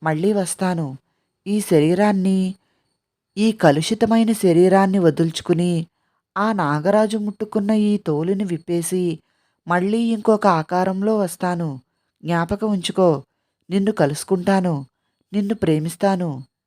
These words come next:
ప్లీజ్ మీనా, నువ్వు ఈ రూపంలో ఉన్నా, ఈ శరీరం వదిలి ఇంకొక రూపంలో ఉన్నా,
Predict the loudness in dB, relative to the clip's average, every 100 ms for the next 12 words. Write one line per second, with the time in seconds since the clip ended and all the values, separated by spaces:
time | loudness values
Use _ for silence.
0 | _ _ _ _ 0 2 2 0 0 2
1 | 4 2 0 -6 _ _ _ _ _ _
2 | _ _ _ _ -2 0 2 2 2 2
3 | 0 -4 -2 0 0 -2 -2 -2 -2 -6
4 | _ _ _ -4 -2 0 2 4 4 2
5 | 0 -2 0 0 0 -2 0 0 2 0
6 | -2 -6 -2 0 0 -2 -4 -4 -6